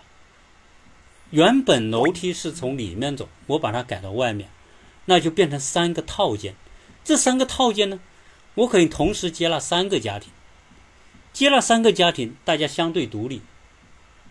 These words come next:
的空间。哎，但是我有公共空间，我有一个公共的露台、公共的花园。大家三个家庭聚在一起，如果都是好朋友，那你愿意待在房间里，待在房间，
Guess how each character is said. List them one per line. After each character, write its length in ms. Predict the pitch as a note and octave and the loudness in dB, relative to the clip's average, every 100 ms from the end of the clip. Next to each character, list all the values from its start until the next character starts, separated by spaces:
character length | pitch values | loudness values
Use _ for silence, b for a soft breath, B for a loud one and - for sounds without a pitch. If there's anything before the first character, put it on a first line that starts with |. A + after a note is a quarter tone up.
| - | -10
的 100 | A#2 | -8
空 220 | G#2+ B2 A#2+ | -4 -4 -2
间。 180 | A2+ - - | -4 -8 -4
哎， 140 | E3+ G3 | 0 2
但 120 | A3 | 2
是 80 | F#3+ | 0
我 160 | F3+ E3+ | -2 0
有 80 | - | 0
公 320 | - G3 G#3 | 0 0 0
共 160 | F#3+ | -4
空 200 | A2+ A2+ | -4 -4
间， 180 | G#2+ G2+ - | -6 -8 -4
我 160 | C#3+ F3 | 0 2
有 80 | |
一 20 | D#3 | 2
个 120 | E3 | -2
公 200 | F3+ F3+ | -4 -2
共 140 | F3+ | -4
的 80 | B2 | -4
露 220 | G3+ D3+ | -4 -4
台、 180 | G#2+ G2+ | -4 -8
公 180 | C#3+ D3 | -8 -6
共 80 | C3 | -8
的 80 | |
花 300 | - C#3 C3+ | -8 -6 -4
园。 180 | A2+ F2+ - b b b b b - - _ _ - - - - | -6 -10 -18 b b b b b -20 -20 _ _ -20 -20 -20 -2
大 100 | B3+ | 0
家 300 | A3 A3 F#3 - | 2 2 0 -10
三 260 | - A3 A3 | 0 2 4
个 100 | G3+ | 2
家 200 | F#3+ F3+ | 2 0
庭 200 | D#3 D#3+ | -4 -6
聚 200 | G3 F3 | -4 -2
在 100 | E3 | 0
一 100 | E3 | -2
起， 220 | - G#2+ - - | -6 -14 -16 -4
如 160 | D#3+ F#3+ | 0 2
果 100 | F3+ | 2
都 100 | F3+ | 0
是 120 | F#3 | -2
好 160 | C3 | -4
朋 220 | G#2 B2 C#3 | -4 -4 -4
友， 140 | G2 - - - - | -6 -12 -20 -20 -10
那 240 | E3 D3 - - | -4 -4 -4 -6
你 220 | C3+ E3+ | -4 0
愿 220 | B3 G#3+ | 0 0
意 160 | D3+ - _ | -2 -6 _
待 140 | D3 | -2
在 100 | D3 | 0
房 260 | C#3 G#2+ A#2 | 0 -2 -2
间 160 | B2+ A#2 | -4 -6
里， 80 | |
待 200 | F#2+ A2 | -8 -8
在 40 | G#2 | -8
房 220 | G2 F#2 | -10 -12
间， 180 | G2+ | -12